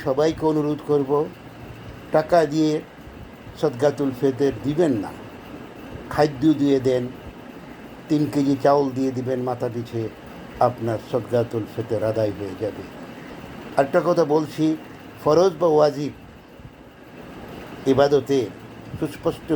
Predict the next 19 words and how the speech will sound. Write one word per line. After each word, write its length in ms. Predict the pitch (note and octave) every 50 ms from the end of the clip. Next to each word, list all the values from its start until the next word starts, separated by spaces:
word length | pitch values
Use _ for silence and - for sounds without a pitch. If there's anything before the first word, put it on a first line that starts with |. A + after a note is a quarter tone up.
| C3+
কোরআন 240 | - D#3+ D#3+ D#3+ D3
হাদিস 240 | C#3 C#3 C3 C3 A#2+ -
থেকে 160 | C#3+ C3 B2+
দলিল 240 | C3 B2+ C3 C#3 C#3 B2+ -
থাকতে 280 | C3 A#2+ - - -
হবে। 340 | G2+ G2+ F#2 E2 - - - - - - - - - - - - - - - - -
সুস্পষ্ট 460 | - E3+ - - - F3 D#3+ - E3+ E3 -
কোরআন 220 | E3+ F#3 F3+ E3+
হাদিসে 240 | D3+ D#3 D3+ D3+ D#3+ D3+ -
কোথাও 400 | - F3+ F3+ - - G3+ G#3 G3
আপনি 180 | F#3 D#3 E3 D#3+
দেখাতে 360 | C#3 D#3 C#3 C3+ D3+ D3 D#3
পারবেন 340 | C#3 D#3 C#3+ C#3 C3 C3+ B2+
না 220 | B2+ B2 A2+ G#2+ - - - - - - - - - - G#2
যে 60 | A#2 A#2+ -
টাকা 280 | C#3+ C#3+ - - D#3+
দিয়ে 200 | C#3+ C3 C#3 C3+
আপনাকে 480 | C3 C3 - - B2+ A#2+ - - B2 A2 G2 - - - - - - - - - - - - - - - - -
সদকাতুল 460 | - D3 C3 A#2+ C3+ C3+ A#2+ C3 B2+